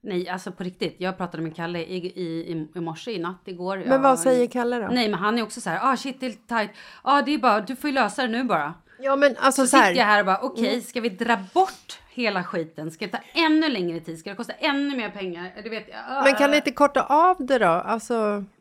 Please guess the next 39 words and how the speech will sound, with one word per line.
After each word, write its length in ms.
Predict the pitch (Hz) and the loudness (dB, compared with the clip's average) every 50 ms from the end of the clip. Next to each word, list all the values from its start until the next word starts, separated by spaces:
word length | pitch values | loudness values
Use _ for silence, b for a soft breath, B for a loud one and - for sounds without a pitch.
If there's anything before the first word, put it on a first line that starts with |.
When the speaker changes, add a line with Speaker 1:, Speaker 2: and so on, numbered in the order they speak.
| - - | -6 -2
Speaker 2:
eller 180 | 240 254 262 | 0 2 2
har 120 | 240 240 254 | 2 2 2
ni 120 | 240 247 | 0 0
dragit, 680 | 233 233 247 240 226 214 220 226 220 _ _ _ - | 0 2 2 2 2 2 -2 -6 -6 _ _ _ -2
eh, 440 | 240 226 220 220 214 214 220 - - | -2 0 0 0 -2 -4 -6 -6 -4
har 100 | 220 247 | -2 -2
ni 100 | 240 240 | -2 -2
dragit 340 | 220 233 240 226 220 226 226 | 0 0 0 0 0 -2 -4
för 80 | - 233 | -4 -2
vatten? 680 | 226 277 294 - _ _ _ - 254 233 226 214 214 | 0 0 0 0 _ _ _ 0 2 2 4 4 4
Speaker 1:
Ja, 140 | 320 403 392 | 4 4 4
ja, 120 | 233 190 | 4 2
där 120 | 190 190 285 | 2 2 2
är 40 | 320 | 2
ju 60 | 302 | 4
vatten 320 | 254 294 - - - 240 | 2 2 2 0 -4 -2
och 60 | 233 | -2
allting. 420 | 226 240 - 320 196 156 165 165 - - | -2 -2 -2 -4 -4 -4 -6 -8 -10 -6
Speaker 2:
Jaha, 340 | 202 214 226 233 208 185 - | -4 -2 0 0 0 -2 -2
ja, 60 | - | -2
ja, 60 | - 202 202 | 0 2 2
Speaker 1:
Men 80 | 202 240 | 2 2
Speaker 2:
men 100 | 262 262 - | 2 2 4
Speaker 1:
det 40 | 285 | 4
är 20 | |
ju 80 | 320 294 | 4 4
bara 120 | 240 202 | 2 0
kanske 320 | 180 - 226 202 185 185 185 | -2 -2 -4 -6 -4 -6 -8
krökat. 480 | - - 220 196 180 175 - 196 185 185 | -8 -4 -2 -2 -2 -2 -4 -8 -8 -6
Jag 340 | 247 226 240 226 233 220 214 226 | -6 -6 -4 -4 -4 -2 0 0
har 60 | 226 | -2
ingen, 320 | - 196 196 190 175 175 | -2 -4 -6 -6 -6 -6
nej, 180 | 202 202 175 - - | -6 -8 -8 -8 -6
fan. 260 | - 208 208 208 208 | -4 -4 -4 -4 -4
Speaker 2:
Ja, 120 | 208 208 226 226 | -4 -4 -4 -4
jag 80 | 233 233 | -2 -2
vet. 80 | - | -2
Speaker 1:
Ah. 220 | 226 226 220 220 - - - - | -2 -2 -4 -6 -10 -14 -10 -6
Speaker 2:
Ja. 240 | - 131 104 80 | -2 -2 -2 -2